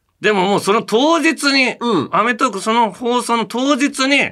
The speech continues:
Speaker 2: うん。
Speaker 1: それが決まったから、
Speaker 2: あー。
Speaker 1: 俺の部分はだからカットせずに放送されててさ。
Speaker 2: まあそうだよね。だって注目されてる選手だもんね。
Speaker 1: そうそうそう。
Speaker 2: メジャーリーガーでっていう。
Speaker 1: それもだからむ-、虚しいよ。俺ももう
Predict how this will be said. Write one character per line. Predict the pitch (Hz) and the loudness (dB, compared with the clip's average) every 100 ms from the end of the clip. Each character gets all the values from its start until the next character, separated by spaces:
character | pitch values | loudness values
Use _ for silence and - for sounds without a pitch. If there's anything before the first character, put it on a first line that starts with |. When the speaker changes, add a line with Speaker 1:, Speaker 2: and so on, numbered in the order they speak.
| - | -4
Speaker 2:
う | 165 110 | -4 -4
ん。 | |
Speaker 1:
そ | - 180 | -2 0
れ | 165 | 2
が | |
決 | 151 151 | 0 -2
ま | 147 | -2
っ | 127 | -2
た | 110 | -6
か | 90 | -4
ら、 | 92 85 | -4 -4
Speaker 2:
あ | 120 | 0
ー。 | 139 143 147 147 151 151 151 160 170 | 2 4 4 6 6 6 4 4 2
Speaker 1:
俺 | 262 302 | 2 2
の | 294 | 2
部 | 302 269 | 2 2
分 | 202 | 2
は | |
だ | 156 | 0
か | 147 | -2
ら | 131 | -2
カ | - 311 | 0 0
ッ | 311 | 0
ト | 202 | -2
せ | 208 | -2
ず | 147 | -2
に | 123 | -4
放 | 113 127 | -2 -4
送 | 120 117 | -2 -4
さ | 110 | -4
れ | 95 | -6
て | - | -10
て | - | -20
さ。 | - 76 - | -20 -20 -2
Speaker 2:
ま | 262 | 0
あ | 285 | 2
そ | 294 277 | 2 2
う | |
だ | 180 | 2
よ | 135 | 0
ね。 | 156 | 0
だ | 196 | 0
っ | 196 | 0
て | 156 | -4
注 | 123 262 | 0 0
目 | 254 247 247 262 262 - | 0 -2 -2 -2 -2 0
さ | 254 | 0
れ | 240 | 0
て | 247 | -2
る | 233 | -2
選 | 269 226 | -2 -2
手 | 135 | -2
だ | 101 | -6
も | 80 | -6
ん | 113 | -6
ね。 | 175 | -2
Speaker 1:
そ | 180 165 | -2 -2
う | |
そ | 131 131 | -2 -2
う | 117 | 0
そ | 120 | 0
う。 | |
Speaker 2:
メ | |
ジ | 104 | 0
ャ | 123 | -4
ー | |
リ | |
ー | 107 | -4
ガ | 90 | -6
ー | 87 | -6
で | 95 | -8
っ | |
て | - - | -12 -16
い | 82 80 | -16 -16
う。 | - _ - | -20 _ -8
Speaker 1:
そ | 127 | -2
れ | 151 | 0
も | 185 | 0
だ | 175 180 | 0 0
か | 120 | -2
ら | 107 | -2
む-、 | 117 120 127 135 147 | -4 -6 -4 0 0
虚 | 151 | 0
し | - 175 | -2 -2
い | 123 | -2
よ。 | 82 | -2
俺 | 104 | -4
も | 123 | -2
も | |
う | 143 | -2